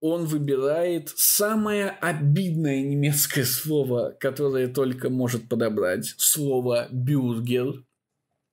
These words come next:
Я напоминаю вам о связи немецкого «бюргера» и французского «буржуа». Это одно и то же слово. И все время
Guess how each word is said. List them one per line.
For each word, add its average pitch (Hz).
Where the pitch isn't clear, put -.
Я 127
напоминаю 131
вам 123
о -
связи 120
немецкого 117
«бюргера» 123
и 107
французского 117
«буржуа». 113
Это 151
одно 147
и 127
то 123
же 113
слово. -
И 262
все 208
время 214